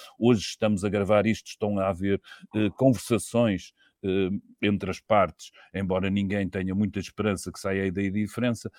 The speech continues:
mas é aqui mais ou menos que estamos. Ana, como é que fostes vendo estes dias de, de conflito no terreno, eh, nomeadamente da capacidade que os russos, que pareciam, eh, invencíveis, eh, aquilo com que eles depararam, aquilo que,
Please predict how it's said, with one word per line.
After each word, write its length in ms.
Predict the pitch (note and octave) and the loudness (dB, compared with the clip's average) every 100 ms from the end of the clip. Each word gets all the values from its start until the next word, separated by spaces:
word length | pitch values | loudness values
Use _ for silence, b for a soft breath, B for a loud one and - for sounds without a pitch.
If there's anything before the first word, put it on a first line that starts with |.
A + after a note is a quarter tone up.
| B B | B B
mas 200 | - C3+ | 0 2
é 60 | A#2+ | 2
aqui 200 | A2+ A2 | 2 0
mais 260 | G#2 G#2 F#2+ | 0 0 -2
ou 60 | |
menos 220 | F#2+ F2+ | -4 -6
que 80 | - | -10
estamos. 400 | - D#2 D2 - B B B - | -12 -10 -10 -18 B B B 10
Ana, 240 | E3 D3 | 10 10
como 180 | - E3+ | 4 2
é 60 | |
que 80 | D#3+ | 2
fostes 400 | - E3 - A#2+ | 4 2 2 0
vendo 380 | A#2 C#3 C3 B2+ | 4 6 6 4
estes 320 | A#2+ - - | 2 -4 -12
dias 420 | G#2+ A2+ A#2+ G#2+ F2+ | 0 4 4 4 0
de, 400 | G#2+ G#2+ G#2 G2+ | 0 2 2 -2
de 120 | F#2 | -4
conflito 560 | - A#2 - A2 E2+ G#2 | 0 0 2 0 0 -2
no 140 | G2+ | -2
terreno, 500 | - G2+ A2 G#2+ G#2 B B - | -2 0 2 2 -2 B B -4
eh, 300 | G2 G2+ G2+ | -2 0 0
nomeadamente 840 | G2 F#2+ F#2 F#2 F2+ G#2 F#2+ - | -2 -2 -2 -2 -2 -2 -2 -8
da 240 | F#2 F#2+ F2+ | -8 -6 -6
capacidade 640 | - - G2+ G#2 F#2 F#2+ | -8 -8 -8 -4 -2 -2
que 120 | - G2 | -4 -8
os 100 | E2+ | -6
russos, 400 | G2+ G2+ - - | -4 -4 -6 -20
que 100 | - | -14
pareciam, 560 | - E2+ - F#2 F2+ F2 _ - | -12 -10 -6 -4 -4 -6 _ -16
eh, 300 | F#2 F2+ F2 E2 _ _ _ _ _ - F#2+ F#2 | -8 -4 -4 -8 _ _ _ _ _ -18 -12 -4
invencíveis, 880 | G#2+ G#2 G2 F#2 - G2+ F#2+ F#2 - _ _ _ | 0 2 2 0 0 0 0 -4 -8 _ _ _
eh, 600 | F#2+ E2+ F#2+ - F#2 G2+ | -8 -8 -10 -12 -6 0
aquilo 240 | A#2 - A#2 | 2 4 4
com 160 | A#2 | 4
que 80 | G#2+ | 2
eles 140 | A2 F2 | 0 -2
depararam, 480 | - F2+ A2 F2 | 0 4 4 2
aquilo 260 | E2+ - F2+ | -2 -4 -4
que, 240 | - F#2 | -4 -4